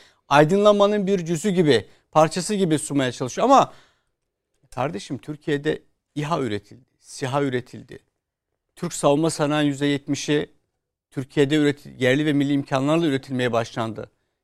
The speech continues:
E, milli muharep uçak için adımlar atılmış geliyor. E, tank konusunda, helikopter konusunda, e, belli adımlar atılmış durumda. Aşını üretmişsin. Bilim diyorsan bu bilim. Bu bilim budur.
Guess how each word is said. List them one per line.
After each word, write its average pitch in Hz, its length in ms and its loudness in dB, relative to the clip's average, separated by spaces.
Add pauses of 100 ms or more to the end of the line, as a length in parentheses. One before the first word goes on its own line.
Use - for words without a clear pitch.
(140)
E, 127 80 -4
milli 156 280 2
muharep 160 340 2
uçak 147 280 -8
için - 340 -6 (200)
adımlar 147 360 -2
atılmış 151 480 -4
geliyor. 143 440 0 (380)
E, - 40 -20
tank 180 340 0
konusunda, 170 440 -2
helikopter 170 560 -2
konusunda, 170 720 0 (960)
e, 110 100 -4
belli 156 220 6
adımlar 170 340 2
atılmış 156 460 -2
durumda. 139 360 0
Aşını 147 340 -4
üretmişsin. 170 760 -4 (440)
Bilim 202 340 6
diyorsan 214 600 4
bu 160 140 0
bilim. 247 300 -2 (760)
Bu 127 220 -12 (180)
bilim 185 320 4
budur. 254 260 4